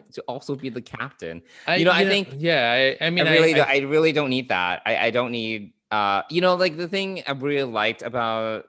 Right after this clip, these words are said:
Speaker 1: so, I mean, like, everything you mentioned, um, for this, in this episode as to Saru, like, he was just, he, he knew how to just deal with the situation,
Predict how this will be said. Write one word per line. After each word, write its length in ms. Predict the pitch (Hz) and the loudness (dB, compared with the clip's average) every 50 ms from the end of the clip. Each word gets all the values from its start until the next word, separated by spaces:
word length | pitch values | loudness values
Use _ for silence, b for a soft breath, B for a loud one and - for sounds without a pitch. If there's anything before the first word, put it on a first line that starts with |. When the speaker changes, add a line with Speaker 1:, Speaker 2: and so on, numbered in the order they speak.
| _ - | _ -20
Speaker 1:
so, 140 | - - - 107 - | -18 -14 -14 -10 -8
I 40 | 127 | -6
mean, 160 | 139 147 147 143 | -4 -2 -2 -2
like, 100 | 135 101 | -2 -2
everything 320 | 123 131 131 120 123 117 | -2 -4 -4 -4 -6 -6
you 80 | 107 98 | -8 -8
mentioned, 640 | 98 101 101 101 - - 98 87 82 82 85 - _ _ _ _ _ _ _ _ - | -8 -8 -8 -10 -12 -14 -14 -14 -14 -16 -18 -20 _ _ _ _ _ _ _ _ -14
um, 460 | 98 95 92 90 87 87 87 87 90 _ _ _ | -10 -10 -8 -8 -10 -10 -12 -16 -18 _ _ _
for 100 | - 104 | -12 -10
this, 220 | 95 98 92 - _ _ - | -8 -10 -10 -12 _ _ -16
in 100 | 101 101 | -14 -14
this 120 | 92 - - | -14 -10 -12
episode 500 | 98 90 95 95 - 104 92 90 87 85 - 90 90 | -12 -12 -12 -10 -8 -6 -6 -6 -6 -8 -10 -12 -12
as 120 | 85 - _ - - | -12 -14 _ -20 -16
to 420 | 95 90 87 87 87 85 85 87 80 | -14 -12 -12 -12 -12 -12 -14 -14 -16
Saru, 320 | - - 98 90 92 92 | -14 -14 -12 -10 -10 -6
like, 160 | 123 143 139 | -6 -6 -6
he 160 | 143 - 202 | -6 -8 -8
was 140 | 226 233 226 | -6 -6 -4
just, 320 | 208 196 185 - - - - _ _ _ _ _ _ _ _ _ _ | -6 -6 -8 -8 -14 -20 -20 _ _ _ _ _ _ _ _ _ _
he, 240 | _ - 139 135 123 - _ | _ -10 -10 -10 -10 -12 _
he 160 | - 139 135 | -14 -10 -8
knew 480 | 139 139 139 139 143 147 147 147 147 151 | -6 -4 -2 0 0 0 0 0 -2 -2
how 240 | 147 151 131 123 | -4 -4 -6 -6
to 800 | 117 - - 127 120 117 110 110 110 107 107 104 104 104 104 95 - | -6 -8 -10 -8 -6 -6 -6 -6 -6 -6 -6 -6 -6 -8 -8 -10 -10
just 440 | - 110 101 - - - _ - - _ _ 110 101 - | -10 -10 -10 -10 -12 -20 _ -20 -20 _ _ _ -20 -10
deal 260 | - 113 117 117 117 | -4 0 0 0 2
with 140 | 117 120 107 | 0 -2 -6
the 80 | 117 | -6
situation, 1000 | 104 - 107 98 - 104 95 92 90 87 - - 101 95 92 90 87 87 87 90 | -10 -10 -10 -10 -8 -6 -4 -4 -4 -6 -6 -8 -6 -6 -6 -6 -8 -12 -14 -16